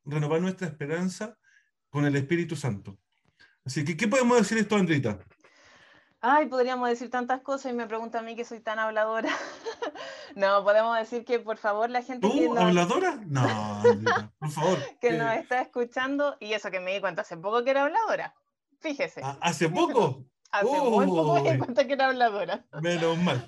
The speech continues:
Speaker 2: <laughs> No, solamente decirle a la gente que, que nos ayude, que participe, que nos ayude a difundir. Estos son varios encuentros, como decía el padre Pablo, como hay en un afiche por ahí, casi todos los jueves del mes, porque nos vamos a reunir ahora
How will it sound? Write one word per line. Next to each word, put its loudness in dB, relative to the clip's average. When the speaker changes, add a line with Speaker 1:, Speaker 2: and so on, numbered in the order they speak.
Speaker 2:
<laughs> -4
No, 2
solamente -2
decirle -2
a -6
la 0
gente -8
que, -4
que -2
nos -6
ayude, -4
que -4
participe, -4
que -4
nos -10
ayude -4
a 2
difundir. -6
Estos -8
son -8
varios -2
encuentros, -6
como -8
decía -6
el -10
padre -2
Pablo, -2
como -2
hay -2
en -8
un -8
afiche -10
por -4
ahí, -2
casi -2
todos 0
los -6
jueves 2
del -2
mes, -8
porque -6
nos -6
vamos -4
a -2
reunir -6
ahora 0